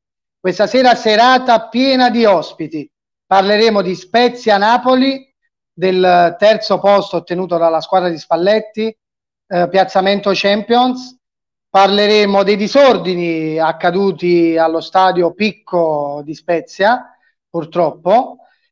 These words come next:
Parleremo dei club e degli eventi e di tanto altro. Vado subito col presentare gli ospiti.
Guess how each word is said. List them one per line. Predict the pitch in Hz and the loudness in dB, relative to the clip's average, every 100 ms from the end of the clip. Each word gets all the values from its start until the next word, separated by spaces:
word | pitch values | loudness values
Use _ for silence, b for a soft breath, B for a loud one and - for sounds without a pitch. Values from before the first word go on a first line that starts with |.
| - | 0
Parleremo | 226 240 262 285 277 | 2 4 4 4 2
dei | 269 | 2
club | 262 285 247 185 208 220 220 | 2 2 2 2 4 4 4
e | 226 | -2
degli | 214 220 226 | 0 2 2
eventi | 226 277 285 | 2 2 2
e | 233 | -2
di | 202 | 0
tanto | 214 220 214 185 | 2 2 2 0
altro. | 139 151 - 156 143 | 0 -6 -14 -16 -6
Vado | 170 208 214 233 220 208 202 190 | 0 2 2 4 6 6 4 2
subito | 247 247 285 | -2 0 2
col | 247 | 0
presentare | 240 226 214 202 202 196 | 0 -4 -2 0 0 0
gli | 185 | -2
ospiti. | 151 - 175 175 240 | -4 -8 -10 -6 -8